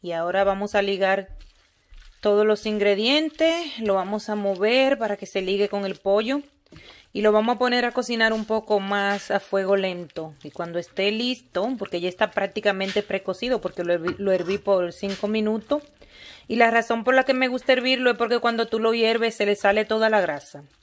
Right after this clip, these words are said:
Y así es más saludable. Ahora cuando este pollo esté listo, voy a hacer los sándwiches y les muestro cómo lo voy a hacer, ¿ok? Ok, ya este pollo está listo y servido. Ahora lo voy a colocar en otro lugar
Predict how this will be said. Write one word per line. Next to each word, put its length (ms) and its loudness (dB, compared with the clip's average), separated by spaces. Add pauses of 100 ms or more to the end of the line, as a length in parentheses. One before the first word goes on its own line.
Y 100 -4
así 220 -6
es 120 -8
más 140 -6
saludable. 560 -10 (760)
Ahora 300 2
cuando 240 2
este 160 -2
pollo 260 0
esté 200 -2
listo, 500 0 (140)
voy 240 0
a 60 4
hacer 240 -2
los 160 -6
sándwiches 400 -4
y 40 -4
les 100 -4
muestro 360 -8
cómo 220 -10
lo 100 -4
voy 140 -6
a 40 -10
hacer, 280 -16
¿ok? 340 -12 (1080)
Ok, 380 -8 (960)
ya 260 2
este 240 2
pollo 280 0
está 280 2
listo 680 -2
y 120 -6
servido. 680 -2
Ahora 260 4
lo 120 2
voy 120 4
a 80 2
colocar 520 2
en 80 -2
otro 240 -4
lugar 380 0